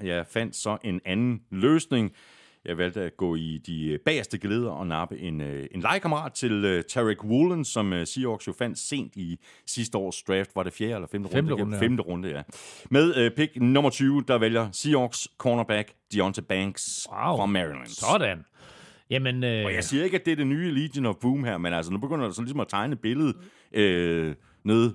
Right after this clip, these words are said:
Speaker 1: på defensive
Speaker 2: Ja, ja, ja.
Speaker 1: back, øh, positionen,
Speaker 2: Altså, det
Speaker 1: ikke?
Speaker 2: må man sige. Altså, det er da i hvert fald to gode cornerbacks, de har så der. Øhm, og lidt ligesom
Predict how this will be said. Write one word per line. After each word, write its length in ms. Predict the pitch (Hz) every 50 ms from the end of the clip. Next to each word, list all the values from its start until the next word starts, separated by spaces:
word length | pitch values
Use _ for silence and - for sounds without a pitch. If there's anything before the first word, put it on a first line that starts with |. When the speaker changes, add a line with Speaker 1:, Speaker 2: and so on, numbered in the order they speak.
| - _
Speaker 1:
på 260 | - 113 104 95 85 80 -
defensive 320 | 98 - 110 110 110 - 143
Speaker 2:
Ja, 80 | - -
ja, 100 | - 131
ja. 40 | 123
Speaker 1:
back, 100 | 117 90
øh, 80 | 82 - -
positionen, 360 | 90 113 113 - 92 85 -
Speaker 2:
Altså, 80 | 80
det 60 | 98 -
Speaker 1:
ikke? 80 | -
Speaker 2:
må 100 | 233 277
man 140 | 269 196 131
sige. 380 | 98 110 120 123 123 117 98 95 - -
Altså, 160 | 101 87 95
det 120 | 107 147
er 40 | 196
da 80 | 196 120
i 40 |
hvert 140 | 117 131 127
fald 260 | - 147 135 120 107
to 160 | - - 151 135
gode 220 | 113 127 135 120
cornerbacks, 520 | 127 123 123 127 127 110 107 110 107 -
de 120 | - 123 107
har 160 | 117 120 113
så 120 | - 117
der. 220 | 101 113 117 107 92 - - _ - - - - - - 143
Øhm, 440 | 123 120 117 110 104 104 104 104 110
og 120 | - 143 143
lidt 220 | 156 220 220 -
ligesom 360 | 214 220 196 - 190 160 123